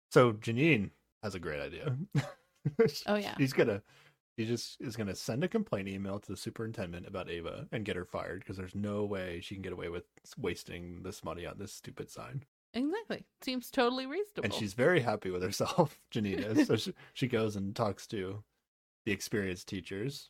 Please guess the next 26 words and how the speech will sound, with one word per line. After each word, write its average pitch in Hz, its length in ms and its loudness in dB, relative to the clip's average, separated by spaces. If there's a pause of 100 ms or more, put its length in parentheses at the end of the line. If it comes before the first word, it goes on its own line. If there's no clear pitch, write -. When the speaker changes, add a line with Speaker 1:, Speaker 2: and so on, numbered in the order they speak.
Speaker 1:
Melissa 101 360 -2
and 95 120 -2
Miss 92 160 -4
Howard, 95 440 -4 (100)
and 113 120 0
they're 104 140 4
like, 95 380 -2 (160)
"Oh, 135 200 4 (120)
shouldn't 160 300 10
have 143 140 8
done 151 260 10
that." 254 1120 8
<laughs> - 40 -
Speaker 2:
<laughs> - 800 -2
Speaker 1:
Because 117 560 6
the 110 120 6
way 131 160 10
that 139 160 12
it 123 80 8
works 143 400 10
in 120 100 4
this 147 180 6
school 110 240 2
district 104 480 4
is 104 140 0
if, 98 200 -2